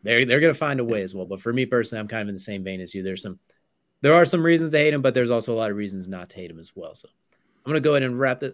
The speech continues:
Speaker 1: wrap up my list here with number one on my list. And this is a very frequent player who maybe things will change 'cause he is still very active and in his prime. I'm going with Super Bowl and regular season M V P Patrick Mahomes.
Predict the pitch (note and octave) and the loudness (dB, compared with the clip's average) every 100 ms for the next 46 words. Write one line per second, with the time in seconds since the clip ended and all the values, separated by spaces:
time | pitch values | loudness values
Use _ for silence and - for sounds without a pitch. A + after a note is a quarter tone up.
0 | _ C3 B2 C3 C3 D3+ E3 E3+ B2+ B2 | _ -4 -2 -4 -4 -4 -4 -2 -2 -2
1 | A#2+ A#2+ B2 A#2+ B2 C3+ D#3 - B2 A2+ | -2 -2 0 -2 -2 -2 -2 -2 -6 -6
2 | C3+ D3+ D3+ D#3 D#3 C#3+ F3 F#3+ F3 G3 | -6 -6 -4 -2 -2 -2 -4 -4 -4 -2
3 | E3+ E3 C#3 A#3 D#4+ - B3+ B3 - A#3 | 0 -2 -2 -4 -4 -4 -8 -8 -8 -6
4 | F#3+ A#2+ G#2 D#3 D3+ - E3 C#3+ D3+ - | -8 -8 -8 -4 -4 -4 -6 -4 -4 -4
5 | D3+ D3+ D3 D3 C#3 - C#3+ D#3 _ _ | -10 -8 -6 -6 -8 -6 -4 -6 _ _
6 | _ _ - D#3 G3 F#3+ F#3 - F3 F3 | _ _ -4 2 4 4 4 0 0 2
7 | F3+ F3+ F#3 D3 D3+ C3+ D#3 D3+ C#3+ D#3+ | 4 4 4 0 0 0 0 0 -4 -4
8 | C#3+ C#3+ C#3 C#3 C#3 C#3+ C#3+ C#3 _ _ | -4 -4 -4 -4 -2 -2 -2 -4 _ _
9 | _ C3+ C3 C3 A#2+ A2 F#2+ E2 - | _ -4 -2 -4 -6 -8 -8 -14 -18